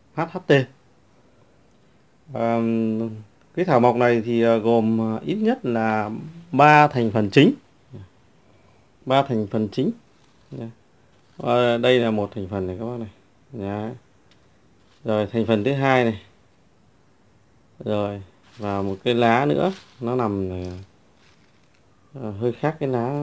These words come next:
này một chút. Đây, lá này bé hơn một tí. Rồi. Đây các bác nhé. <clears throat> Ba cái loại lá, một loại thân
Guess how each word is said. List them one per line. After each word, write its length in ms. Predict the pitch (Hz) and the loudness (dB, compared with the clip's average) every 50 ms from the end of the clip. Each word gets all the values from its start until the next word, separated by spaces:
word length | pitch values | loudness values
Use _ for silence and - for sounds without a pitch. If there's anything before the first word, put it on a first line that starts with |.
| 143 135 | -6 -6
này 200 | 123 113 104 98 | -6 -4 -4 -4
một 160 | 95 92 95 95 - - | -4 -4 -4 -6 -8 -6
chút. 160 | - - 208 - - - - _ _ _ _ _ _ _ - | -6 -6 -6 -6 -8 -18 -20 _ _ _ _ _ _ _ -10
Đây, 200 | - 113 120 117 - _ _ _ _ _ _ _ _ _ _ _ _ _ _ - | -6 -6 -6 -6 -8 _ _ _ _ _ _ _ _ _ _ _ _ _ _ -12
lá 220 | 131 120 110 110 | -8 -6 -6 -6
này 100 | 135 - 104 - _ - | -6 -8 -10 -12 _ -14
bé 180 | 127 110 113 | -8 -8 -6
hơn 200 | 135 143 139 127 | -6 -6 -8 -10
một 60 | 113 98 - | -12 -10 -6
tí. 160 | 131 139 208 208 _ _ _ _ - | -6 -6 -6 -6 _ _ _ _ -16
Rồi. 140 | 110 104 95 - - _ _ _ _ _ _ _ _ _ _ _ _ _ _ _ _ _ _ _ _ _ _ _ _ _ _ _ - | -16 -16 -16 -16 -20 _ _ _ _ _ _ _ _ _ _ _ _ _ _ _ _ _ _ _ _ _ _ _ _ _ _ _ -18
Đây 120 | 113 104 | -16 -12
các 60 | 117 117 | -10 -8
bác 100 | 117 123 | -8 -8
nhé. 120 | 131 139 131 - _ _ _ _ _ _ - _ - 170 190 151 135 123 104 - - | -10 -12 -14 -14 _ _ _ _ _ _ -20 _ -6 -2 0 2 2 0 -2 -4 -12
<clears throat> 100 | _ - | _ -10
Ba 200 | 113 110 110 107 | -6 -4 -4 -4
cái 100 | 104 104 | -4 -4
loại 200 | 113 113 - 104 | -6 -6 -6 -6
lá, 220 | 95 92 95 113 143 147 _ _ _ _ _ _ _ _ _ _ _ _ _ _ _ _ - | -6 -6 -8 -10 -12 -14 _ _ _ _ _ _ _ _ _ _ _ _ _ _ _ _ -8
một 160 | 113 104 107 | -8 -6 -4
loại 140 | 104 101 107 | -6 -6 -4
thân 200 | - 127 120 | 0 0 0